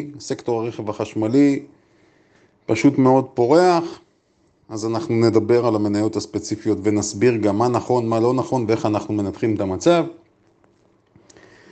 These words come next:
שתי גורילות תדווחנה השבוע, אז למעשה מי שמצפה ל-, לקבל אינדיקציה אחרי שאנחנו משלימים את הדיווח, או נשלים את הדיווח יחד עם הגדולות, עם אפל ואמזון,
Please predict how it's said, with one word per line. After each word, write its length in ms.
שתי 240
גורילות 680
תדווחנה 680
השבוע, 720
אז 400
למעשה 580
מי 140
שמצפה 680
ל-, 440
לקבל 580
אינדיקציה 840
אחרי 140
שאנחנו 360
משלימים 560
את 100
הדיווח, 600
או 40
נשלים 340
את 60
הדיווח 460
יחד 260
עם 140
הגדולות, 480
עם 140
אפל 300
ואמזון, 540